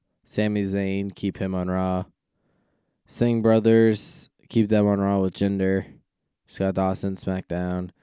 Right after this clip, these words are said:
Titus O'Neil, move him to SmackDown. Tyler Breeze, SmackDown. Victor, Raw. Zack Ryder, Raw. For, and, uh, that's it for the Raw wrestlers.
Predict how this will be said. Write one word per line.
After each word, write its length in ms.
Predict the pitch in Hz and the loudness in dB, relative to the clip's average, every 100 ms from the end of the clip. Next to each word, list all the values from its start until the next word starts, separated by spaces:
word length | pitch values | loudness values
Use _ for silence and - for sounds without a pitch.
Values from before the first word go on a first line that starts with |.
| _ _ _ _ | _ _ _ _
Titus 360 | - 110 110 - | -2 0 2 2
O'Neil, 460 | 107 107 107 107 | 2 2 2 2
move 200 | 107 107 | 4 2
him 160 | - 101 | 2 -2
to 60 | 98 | -4
SmackDown. 840 | - 95 95 - 98 98 98 101 | -6 -6 -6 -4 -4 -4 -6 -8
Tyler 320 | - 98 98 | -4 0 0
Breeze, 760 | 90 95 98 98 98 95 - - _ _ _ _ _ | 0 0 0 0 -4 -6 -12 -20 _ _ _ _ _
SmackDown. 880 | - - 95 92 82 87 90 87 87 - _ _ - | -12 -6 -4 -4 -4 -2 -2 -2 -6 -14 _ _ -4
Victor, 460 | 98 - 92 92 | -2 0 0 0
Raw. 400 | 87 87 87 87 | 0 0 -2 -2
Zack 280 | 92 92 90 | -6 -8 -4
Ryder, 340 | 98 92 87 78 | -4 -2 -4 -6
Raw. 340 | 80 80 87 | -8 -10 -12
For, 260 | - - - _ _ _ _ _ _ _ _ | -12 -14 -14 _ _ _ _ _ _ _ _
and, 320 | - 117 113 110 | -2 0 2 2
uh, 260 | 104 107 | 0 2
that's 260 | 110 127 135 | 2 0 0
it 140 | 139 | -2
for 160 | 147 156 | 6 8
the 140 | 147 | 10
Raw 240 | 127 120 117 | 12 12 10
wrestlers. 720 | 104 101 - 113 117 117 | 8 4 2 4 4 0